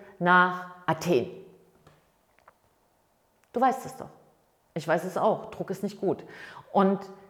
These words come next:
natürlich rede ich ja auch ein Stück aus eigener Erfahrung, denn ich bin auch jemand, die schnell mal unter Druck geraten kann, wenn siebentausend Bälle in der Luft sind, wenn ein großes Ziel avisiert wird. Also, warum gerät genau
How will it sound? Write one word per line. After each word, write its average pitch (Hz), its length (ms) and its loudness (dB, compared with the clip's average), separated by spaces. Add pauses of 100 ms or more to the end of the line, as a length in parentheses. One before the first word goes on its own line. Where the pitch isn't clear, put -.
(140)
natürlich 269 600 4 (180)
rede 240 200 12
ich - 200 4
ja - 160 2
auch 202 120 6
ein 214 80 -2
Stück - 280 -4
aus 220 200 4
eigener 208 300 0
Erfahrung, 240 540 0
denn 190 180 0
ich - 160 -4
bin 214 140 -2
auch - 160 -6
jemand, 214 300 -2 (260)
die 170 80 -6
schnell 160 300 -8
mal 160 100 -6
unter - 160 -8
Druck - 220 -10
geraten 117 420 -10
kann, - 320 -14 (300)
wenn 214 300 6 (200)
siebentausend 214 920 4
Bälle 165 220 2
in 190 120 -4
der 208 100 0
Luft 185 340 -4
sind, - 280 -16 (840)
wenn 180 140 2
ein 160 160 2
großes 262 540 8
Ziel 247 280 -2
avisiert 185 580 0
wird. - 200 -14 (240)
Also, 170 320 4 (720)
warum 247 720 4 (120)
gerät 208 640 2
genau 220 640 2